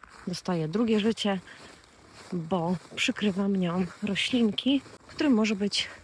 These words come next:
zimno. Tutaj hibiskusa chyba sobie przykryjemy jeszcze. Punch needle sobie troszeczkę poczeka. Moje A D H D ma się świetnie, ponieważ, e, no, zaczęłam coś innego robić.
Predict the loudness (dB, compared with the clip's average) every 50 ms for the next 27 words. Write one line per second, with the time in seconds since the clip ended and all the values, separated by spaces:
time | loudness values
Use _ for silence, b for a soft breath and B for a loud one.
0 | -8 -4 -2 -2 0 0 0 0 0 0 -2 -2 -4 -6 -6 -8 -6 -6 -6 -6
1 | -4 -4 -6 -6 -6 -8 -8 -6 -6 -8 -8 -8 -10 -10 -8 -8 -8 -6 -6 -6
2 | -6 -6 -8 -8 -8 -8 -10 -10 -12 -6 -2 -2 -2 -2 -4 -8 -8 _ _ -20
3 | _ _ _ _ _ _ _ _ _ _ _ -8 -8 -8 -6 -4 -6 -6 -6 -6
4 | -10 -8 -8 -8 -6 -4 -2 -2 -2 -2 -4 -8 -12 -10 -10 -12 -12 -8 -6 -6
5 | -6 -6 -6 -8 -10 _ _ -14 -12 -10 -10 -10 -6 -4 -4 -4 -6 -8 _ B
6 | B B B B B B B B B -4 -2 2 2 2 2 2 0 0 0 -2
7 | -2 -2 -2 0 0 2 2 2 0 0 -2 -2 -2 -2 -2 -4 -6 -6 -2 0
8 | 0 0 0 -4 -6 -6 -2 -2 -2 -2 -4 B B B B B B B B B
9 | B _ -4 -4 0 0 0 0 2 2 0 0 0 -2 -4 -4 -2 -2 0 -2
10 | -2 -2 -2 0 0 0 0 -2 -2 0 0 0 0 0 -4 -6 -8 -4 -2 0
11 | 0 0 0 0 -2 -2 -2 -2 -4 -4 -4 -10